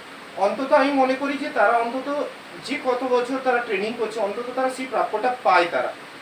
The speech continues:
তারা যে টাকা খরচ করছে আশা করি তারা তার যোগ্য, উম, আহ, মানে জায়গাটা পাচ্ছে। সেটা ফিজ-, একাডেমির মূল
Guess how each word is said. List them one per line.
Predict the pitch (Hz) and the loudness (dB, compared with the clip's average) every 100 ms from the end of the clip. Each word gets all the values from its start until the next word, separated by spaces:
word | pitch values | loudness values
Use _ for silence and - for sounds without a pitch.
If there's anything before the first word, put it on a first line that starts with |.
| - | -8
তারা | 175 202 | 0 0
যে | 208 196 | 2 0
টাকা | 214 233 247 | 0 0 -2
খরচ | 190 196 - | -2 -2 -4
করছে | 247 - 285 339 - - - | -8 -8 -6 -6 -8 -16 -4
আশা | 165 - 254 | -2 2 2
করি | 277 311 | 0 -2
তারা | 254 226 226 220 220 - - - - - - - - | 4 6 10 8 6 -8 -16 -16 -16 -16 -16 -16 -4
তার | 254 254 208 | 4 4 4
যোগ্য, | 208 208 262 | -2 -2 0
উম, | 254 240 196 202 196 | 0 0 -6 0 2
আহ, | 185 185 185 180 | 4 2 0 0
মানে | 180 180 175 170 - - - - | -2 -2 -4 -6 -14 -16 -14 0
জায়গাটা | 190 190 233 247 | 2 4 2 6
পাচ্ছে। | 208 185 175 170 | 6 6 0 -6
সেটা | 196 202 | -4 -4
ফিজ-, | 196 156 160 | -6 -4 2
একাডেমির | 170 220 233 262 254 | 4 4 4 2 0
মূল | 214 | 0